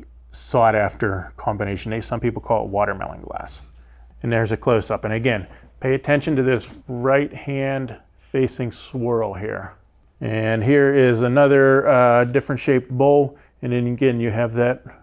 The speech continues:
right hand facing swirl. This squashed connector though is a little bit larger and a little bit,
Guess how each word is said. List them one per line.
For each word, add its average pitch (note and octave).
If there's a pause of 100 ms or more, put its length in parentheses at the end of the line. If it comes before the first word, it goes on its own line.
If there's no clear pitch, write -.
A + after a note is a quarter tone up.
(140)
right C3
hand B2+
facing B2+
swirl. D3 (480)
This F3+ (140)
squashed - (180)
connector C#3+
though A#2 (380)
is A#2
a A#2+
little D3
bit D3+
larger D3+ (240)
and B2
a -
little C3
bit, C3